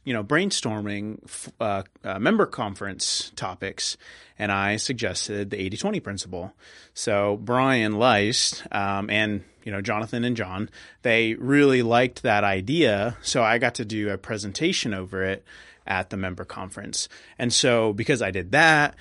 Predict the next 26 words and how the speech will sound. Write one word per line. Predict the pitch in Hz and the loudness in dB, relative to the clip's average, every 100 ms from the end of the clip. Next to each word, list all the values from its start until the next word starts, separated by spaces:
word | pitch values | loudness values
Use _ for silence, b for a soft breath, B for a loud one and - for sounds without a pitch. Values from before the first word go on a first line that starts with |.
| b b | b b
you | |
know, | 107 | -10
I | 90 | -8
researched | 98 127 175 160 170 151 - | -6 0 2 2 2 0 0
it | |
like | 135 131 120 | -2 -2 -4
crazy. | - 127 123 123 120 127 | -2 0 0 0 0 0
And | 104 110 | -4 -4
then | 110 | -4
it's | 110 | -2
just | 135 - | -2 -2
w-, | 135 143 | -2 0
one | 151 | 2
of | 170 | 4
those | 143 - | 4 4
things | 131 104 | -2 -2
where | 104 | -2
once | 123 135 | 0 0
you | 151 | 0
start | 165 - | -2 -2
to | 104 | -2
research | 104 143 - 104 95 101 | 0 0 2 -2 -2 -2
it, | 98 - B B B B | -2 -4 B B B B
you'll | 131 156 | 4 6
realize | 135 135 143 165 180 170 120 | 6 8 8 6 4 2 4
that | 110 107 110 | 6 6 2